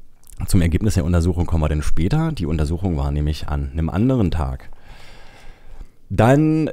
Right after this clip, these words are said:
ähm, möchte ich mal ein Thema ansprechen. Auch das ist mir am Montag ganz schön und auch die ganze Woche noch, ähm,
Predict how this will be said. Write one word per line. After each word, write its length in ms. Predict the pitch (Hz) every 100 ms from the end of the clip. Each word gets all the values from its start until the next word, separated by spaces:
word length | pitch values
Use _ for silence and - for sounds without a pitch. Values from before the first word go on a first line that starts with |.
| -
ähm, 840 | 127 127 123 127 127 123 123 117
möchte 400 | - 120 - -
ich 340 | 123 120 127 -
mal 680 | 107 104 107 107 107 104 -
ein 100 | 107
Thema 360 | 98 107 113 107
ansprechen. 800 | 110 120 - - 113 110 131 123
Auch 140 | 107
das 140 | 104 120
ist 120 | 104
mir 180 | 110 98
am 80 | 90
Montag 640 | 92 101 135 139 120 113
ganz 260 | 110 98 127
schön 800 | - - 120 120 117 117 113 113 - - -
und 180 | 110
auch 120 | 135 -
die 160 | 104
ganze 400 | 95 117 - 113
Woche 200 | 233 -
noch, 400 | 98 71 - - - -
ähm, 1040 | 92 90 87 87 87 87 87 87 85 80